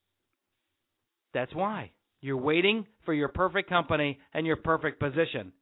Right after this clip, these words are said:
to be advertised, and you're too late if you do that. You have to pick the company, pick the, and, and approach them directly. Do not go through H R,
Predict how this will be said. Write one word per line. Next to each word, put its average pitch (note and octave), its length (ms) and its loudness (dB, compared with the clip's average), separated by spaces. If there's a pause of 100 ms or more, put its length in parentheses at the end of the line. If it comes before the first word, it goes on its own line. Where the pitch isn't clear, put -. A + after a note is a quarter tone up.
(120)
to E3+ 80 0
be D#3 260 0
advertised, C#3+ 680 4 (240)
and E3 120 0
you're D#3+ 100 2
too D#3 180 -2
late B2+ 320 0
if A#2+ 100 -10
you B2+ 60 -8
do A2+ 140 -6
that. F2 180 -14 (240)
You D#3+ 80 2
have C#3+ 100 0
to A#2+ 80 -10
pick G3+ 160 -4
the G#3 80 -6
company, B2 460 -2 (200)
pick F#3 160 -2
the, F#3 100 -2 (140)
and, - 220 -8
and B2+ 220 -6
approach E3 440 -4
them E3+ 180 2
directly. D#3 580 0
Do - 140 -6
not E3 300 6
go F#3+ 160 0
through F3+ 200 -6
H C#3+ 200 -6
R, G#2+ 280 -4